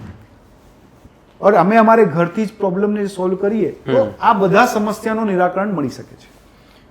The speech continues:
Speaker 2: તો ખૂબ મહત્વના સાહેબ ગંભીર વિષય ઉપર આપણે ચર્ચા કરી. કેટલાક મુદ્દાઓની just, અ, મંચ ઉપર એક ખાલી ચર્ચા છે, કોઈની ઉપર આક્ષેપ નથી, કોઈની ઉપર સવાલ નથી ઉઠાયો.
Speaker 1: ના, કોઈને
Speaker 2: પણ એક
Speaker 1: ખોટું લાગ્યું
Speaker 2: સમજમાં
Speaker 1: હોય તો હું માફી બી માંગવા માટે રેડી છું.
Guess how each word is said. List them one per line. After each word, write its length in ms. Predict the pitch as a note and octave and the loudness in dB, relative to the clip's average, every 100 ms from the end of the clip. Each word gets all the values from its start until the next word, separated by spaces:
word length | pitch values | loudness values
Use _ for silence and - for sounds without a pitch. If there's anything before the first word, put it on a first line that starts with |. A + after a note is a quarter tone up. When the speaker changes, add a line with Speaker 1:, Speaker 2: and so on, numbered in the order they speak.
| _ _ | _ _
Speaker 2:
તો 60 | C3 | -8
ખૂબ 300 | - G#3 E3+ | -2 0 0
મહત્વના 760 | C#3 F3 F3+ F#3 F3+ E3+ D#3 | -2 -2 -2 0 4 4 4
સાહેબ 240 | B2+ C#3+ C3 A#2+ | 0 -4 -6 -4
ગંભીર 400 | B2+ C3+ D3+ B2 | -4 -2 -2 -2
વિષય 300 | C3 B2+ C#3 | -4 -4 -6
ઉપર 240 | C3+ C3+ | -4 -4
આપણે 200 | A#2+ A#2 | -4 -6
ચર્ચા 380 | A2+ A2 - G2 | -10 -12 -10 -10
કરી. 240 | G2 A2 - _ _ | -8 -12 -16 _ _
કેટલાક 360 | C3 B2+ C3+ A#2+ | -8 -2 -2 -2
મુદ્દાઓની 480 | B2+ C#3 C#3 C#3 C3 | -4 -2 -2 -2 -4
just, 400 | B2 C#3+ - D3 | -4 -6 -6 -4
અ, 100 | C3+ | -4
મંચ 340 | B2 C#3 D3 | -4 -6 -8
ઉપર 220 | C#3+ D#3+ | -8 -4
એક 300 | D3+ C#3 - | -4 -6 -14
ખાલી 260 | - C#3+ D3+ | -6 -4 -4
ચર્ચા 460 | D3 C#3 C#3+ B2 G#2+ | -6 -6 -4 -6 -4
છે, 180 | A2 | -8
કોઈની 460 | F#2+ A#2+ B2 B2 B2+ | -10 -8 -6 -6 -6
ઉપર 220 | B2 B2+ | -6 -6
આક્ષેપ 380 | A#2+ - D3 C#3+ | -6 -8 -10 -8
નથી, 280 | C#3 D3+ C3+ | -10 -10 -10
કોઈની 340 | C3 B2+ B2 | -8 -6 -8
ઉપર 300 | A#2+ B2 A#2 - - _ | -8 -10 -10 -12 -20 _
સવાલ 300 | C#3 B2+ A#2 | -2 0 0
નથી 260 | G#2+ G#2 G#2 | -4 -8 -10
ઉઠાયો. 300 | G2 G#2 C#3 | -10 -8 -6
Speaker 1:
ના, 100 | D3 | -2
કોઈને 300 | E3 F#3 F#3+ | 2 2 4
Speaker 2:
પણ 100 | F#3+ | 4
એક 60 | |
Speaker 1:
ખોટું 200 | F#3 A3 | 4 6
લાગ્યું 200 | G#3 A3+ | 8 8
Speaker 2:
સમજમાં 160 | A3 A#3+ | 8 8
Speaker 1:
હોય 100 | A#3+ | 8
તો 140 | A#3+ | 6
હું 180 | A#3 A#3+ | 6 6
માફી 240 | A#3 A#3 | 4 4
બી 100 | B3 | 4
માંગવા 320 | A#3+ A#3 A3+ A3+ | 4 2 2 2
માટે 260 | A3+ G#3 | 2 2
રેડી 240 | F#3 E3 E3 | 2 0 -2
છું. 180 | G3+ | -4